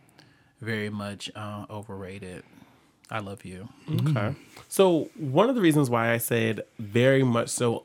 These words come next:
Speaker 2: um, indifferent, w-, a lot of what Jay already spoke on,
Speaker 3: Mm-hmm.
Speaker 2: but then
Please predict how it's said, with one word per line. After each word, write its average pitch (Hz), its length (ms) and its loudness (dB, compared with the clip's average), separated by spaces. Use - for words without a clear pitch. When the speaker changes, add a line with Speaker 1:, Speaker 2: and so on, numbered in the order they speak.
Speaker 2:
um, 104 320 -4
indifferent, 113 880 -4
w-, 107 320 -8
a 127 60 -2
lot 135 260 4
of 147 80 0
what 131 180 -2
Jay 117 180 -2
already 117 260 0
spoke 156 420 0
on, 170 300 4
Speaker 3:
Mm-hmm. 123 200 -2
Speaker 2:
but 131 140 4
then 131 220 4